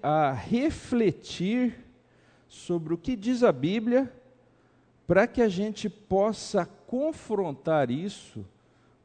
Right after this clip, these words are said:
com aquilo que o mundo tá dizendo, o mundo à nossa volta tá dizendo, tá? E a gente possa se posicionar adequadamente, tá? Eu vou, durante a aula aqui, fazer algumas pausas pra vocês fazerem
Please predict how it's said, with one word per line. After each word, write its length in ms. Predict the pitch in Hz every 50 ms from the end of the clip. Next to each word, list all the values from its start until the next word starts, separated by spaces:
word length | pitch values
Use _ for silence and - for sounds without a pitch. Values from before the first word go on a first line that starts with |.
| _
com 140 | - 170 170
aquilo 340 | 156 160 - - 196 196 202
que 140 | 196 - 214
o 80 | 196
mundo 320 | 160 156 175 208 226 202 208
tá 160 | - 170 151
dizendo, 420 | 143 139 123 107 120 117 110 107
o 60 | 110 117
mundo 240 | 156 214 233 220
à 40 | 208
nossa 300 | 190 165 147 - - 135
volta 380 | 117 117 120 110 110 - 113 107
tá 120 | - 110
dizendo, 460 | 107 107 104 98 95 92 87 87 82 - - - _ _ -
tá? 240 | - - - 107 104 - _ _ _ _ -
E 160 | 180 196 208
a 40 | 202
gente 320 | 175 185 185 175 - 185
possa 420 | - - - 156 156 160 - - 156
se 300 | - - - 160 170 - _ _ _
posicionar 1160 | - 180 202 214 220 208 170 147 165 185 175 - - 180 156 143 131 127 123 127 143 151 139 - - -
adequadamente, 1120 | 127 135 143 139 143 143 143 - 131 131 131 143 139 120 101 92 - - - - - - _ _ _ _ _ _ _ _ _
tá? 200 | - 95 98 104 120 - _ _ _ _ _ _ _ _ -
Eu 140 | 139 160 165
vou, 500 | 143 165 185 190 175 151 120 117 104 - -
durante 500 | 117 110 135 139 131 143 160 151 - -
a 60 | 135
aula 180 | 135 147 143 131
aqui, 200 | 120 - - 165
fazer 340 | 160 - - 143 143 131 151
algumas 400 | 143 143 139 143 139 123 123 -
pausas 500 | - - 143 143 160 170 165 - 143 127
pra 200 | - - 127 127
vocês 260 | 123 123 - 143 -
fazerem 600 | - - 123 117 113 123 131 131 123 123 107 95